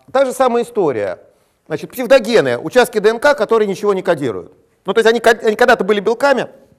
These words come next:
перестали быть белками, перестали кодировать белки, прошу прощения, э, ну, опять-таки мусор.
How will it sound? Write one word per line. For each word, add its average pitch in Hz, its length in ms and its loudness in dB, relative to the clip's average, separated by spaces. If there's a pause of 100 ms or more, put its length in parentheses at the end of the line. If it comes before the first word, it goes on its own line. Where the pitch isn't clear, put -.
(460)
перестали 214 420 0
быть 180 160 -4
белками, 208 520 0 (920)
перестали 190 320 -2
кодировать 156 420 -2
белки, 190 440 -4 (320)
прошу 147 260 -8
прощения, 127 920 -6
э, 127 540 -10 (400)
ну, 226 100 2
опять-таки 240 380 2
мусор. 165 320 -6